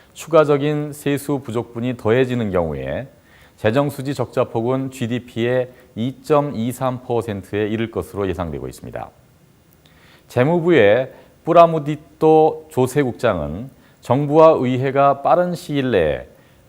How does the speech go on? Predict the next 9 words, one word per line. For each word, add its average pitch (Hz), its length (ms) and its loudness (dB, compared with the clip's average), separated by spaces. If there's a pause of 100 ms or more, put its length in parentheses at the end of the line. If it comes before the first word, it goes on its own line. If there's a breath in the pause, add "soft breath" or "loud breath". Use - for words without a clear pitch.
(120)
조세 135 400 2
사면에 160 440 -4
관한 127 300 2
법에 113 420 4
합의를 165 460 -6
이루어주기를 113 600 -4
기대하고 110 420 -2
있다고 82 480 -4
밝혔습니다. - 720 -12